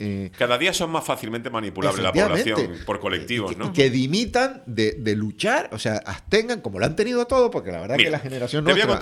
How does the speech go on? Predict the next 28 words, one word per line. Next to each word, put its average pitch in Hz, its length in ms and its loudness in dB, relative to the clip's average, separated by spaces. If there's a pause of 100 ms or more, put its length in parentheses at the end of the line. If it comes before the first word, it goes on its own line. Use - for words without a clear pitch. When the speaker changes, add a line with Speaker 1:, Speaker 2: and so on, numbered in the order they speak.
Speaker 2:
contar 175 80 0
una 180 80 -2
cosa 180 300 -2
y 120 60 -6
no 131 80 -2
voy 147 80 0
a 147 60 2
decir 127 200 -2
el 85 60 -8
nombre. 67 320 -12
El 131 100 -2
otro 170 180 -2
día 170 120 -2
me 156 160 -2
tuve 151 160 -4
una 147 160 -2
conversación 135 380 -6
con 123 120 -2
una 120 200 -4
persona 120 320 -6
importante 113 500 -6
en 113 80 -4
la 104 80 -6
administración 92 540 -6
local. - 240 -8 (880)
Me 98 120 -6
dijo 120 300 -6
que, 120 360 -2